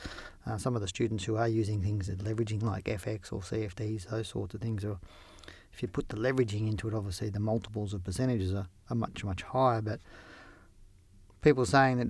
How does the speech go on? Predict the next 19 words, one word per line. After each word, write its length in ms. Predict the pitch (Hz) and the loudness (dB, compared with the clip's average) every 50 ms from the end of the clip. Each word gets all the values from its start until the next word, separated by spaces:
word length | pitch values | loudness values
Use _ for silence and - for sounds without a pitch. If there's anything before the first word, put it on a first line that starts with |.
| - - | 0 4
finally 340 | - 147 135 139 135 131 127 | 8 10 12 12 10 8 6
they've 160 | 113 113 113 | 4 2 2
now 300 | 107 117 123 123 120 123 | 2 2 4 4 4 2
got 340 | 120 101 - 127 117 110 - - - - - - - - - - | 4 4 6 6 6 6 4 0 -18 -18 -20 -20 -20 -18 -8 -2
their 140 | - 127 110 | 0 0 0
profitable 560 | - - - 120 104 - 117 117 110 110 101 | 0 -2 -4 -2 -2 -4 -4 -4 -4 -4 -4
trading 420 | 92 - 117 113 117 120 123 123 | -4 -2 2 2 2 2 2 2
business, 320 | 113 117 107 98 101 92 85 | 2 2 2 2 0 -2 -2
or 340 | - 113 113 113 110 113 113 | 0 2 4 6 6 6 4
they're 340 | 104 110 110 113 110 104 92 - - - - - - - - - - - | 4 2 2 2 2 0 -2 -6 -12 -18 -18 -16 -16 -16 -18 -12 -2 4
making 380 | 139 143 147 - - 127 123 | 6 6 6 6 4 2 2
choices 640 | 117 - - 147 147 139 - - 127 123 113 101 - | 2 6 6 8 8 8 6 2 2 2 0 -2 -2
that 340 | - 120 127 123 117 185 - - - - | 0 2 2 2 2 0 -4 -10 -6 0
are 140 | - 123 113 | 2 2 2
f-, 220 | - - - - - | 2 -2 -12 -8 -2
they're 160 | 139 131 120 | 0 0 0
free 340 | - - - 131 139 143 160 | 0 2 4 6 6 6 6
to 160 | - - - | 4 0 0
make, 320 | 123 107 95 92 92 - | 0 2 2 0 -2 -4